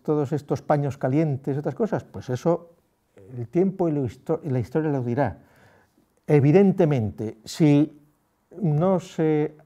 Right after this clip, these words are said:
adoptan posiciones críticas y contundentes contra estas cuestiones, ¿eh? Se está desarbolado. Y, el, y yo ahora yo también digo,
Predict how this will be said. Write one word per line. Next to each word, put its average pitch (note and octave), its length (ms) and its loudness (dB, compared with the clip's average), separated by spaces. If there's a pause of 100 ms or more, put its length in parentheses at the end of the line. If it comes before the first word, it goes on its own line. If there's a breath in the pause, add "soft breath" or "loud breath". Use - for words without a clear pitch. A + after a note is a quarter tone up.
(220)
adoptan C#3+ 560 2
posiciones D#3 720 -2
críticas D3 560 -4
y D3 60 -4
contundentes C#3+ 1080 -6
contra A#2+ 480 -8
estas D3 300 -8
cuestiones, F#3 680 -2 (240)
¿eh? F3 140 -4 (600 soft breath)
Se - 160 -10
está - 260 -8
desarbolado. C#3+ 720 0 (880 soft breath)
Y, E3+ 300 4 (360)
el, C3+ 500 -6 (400)
y D3 120 0
yo C#3+ 120 4
ahora E3+ 200 6
yo D#3+ 120 0
también E3 280 -2
digo, B2 300 -2